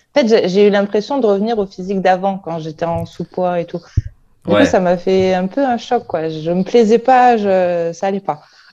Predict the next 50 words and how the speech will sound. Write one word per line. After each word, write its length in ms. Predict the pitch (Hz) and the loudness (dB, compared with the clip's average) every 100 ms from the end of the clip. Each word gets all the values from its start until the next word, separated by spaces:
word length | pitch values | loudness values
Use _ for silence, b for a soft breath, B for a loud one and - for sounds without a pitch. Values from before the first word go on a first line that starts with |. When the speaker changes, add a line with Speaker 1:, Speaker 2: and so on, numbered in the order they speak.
| - | -12
Speaker 2:
Pourtant, 220 | 110 127 | -6 -4
c'était, 260 | 120 117 98 | -4 -6 -8
c'est, 140 | - | -8
ouais, 120 | 107 | -8
c'était 180 | 104 101 | -6 -6
pas 100 | 101 | -8
le 80 | 110 | -6
cas, 120 | 135 | -6
hein. 140 | 107 95 | -6 -8
Je 60 | |
sais 60 | - | -10
pas 80 | 104 | -12
combien 200 | 107 107 | -8 -8
il 20 | |
y 40 | 98 | -8
avait 100 | 92 | -10
de 40 | |
kilos 280 | - 101 104 | -14 -12 -12
de 40 | |
différence 380 | 95 - 101 104 | -12 -12 -12 -12
à 40 | 92 | -14
ce 100 | 120 | -4
moment-là, 240 | 214 240 | 2 4
Speaker 1:
Non, 40 | 240 | 4
Speaker 2:
mais 40 | |
Speaker 1:
non, 140 | 240 202 | 2 0
bien 140 | 180 | -2
Speaker 2:
facile 240 | 190 - 247 | -4 -2 0
Speaker 1:
sûr, 100 | 226 | 2
Speaker 2:
huit, 100 | 139 | 0
Speaker 1:
mais 160 | 160 110 | -2 -6
Speaker 2:
euh, 140 | - | -10
truc 120 | - 104 | -12 -14
comme 100 | 104 | -8
ça, 140 | 135 | -6
mais 160 | 117 92 | -6 -10
ouais. 180 | 110 98 92 _ _ _ _ | -12 -14 -18 _ _ _ _
Speaker 1:
Ouais. 240 | 220 196 - _ _ _ _ _ _ _ B B B B B | -4 -4 -6 _ _ _ _ _ _ _ B B B B B
Speaker 2:
Et 160 | 156 135 | -4 -4
du 160 | 120 127 | -4 -8
coup, 260 | 180 190 | -2 2
euh, 160 | 131 120 | 2 2
là, 120 | 123 | 0
on 100 | 120 | -4
est 80 | 104 | -6
reparti 300 | 101 117 143 | -8 -8 -10
pour 200 | 139 110 | -8 -8
une 120 | 107 | -6
autre 120 | 107 104 | -8 -10
mini-cut, 420 | 98 95 117 | -12 -10 -10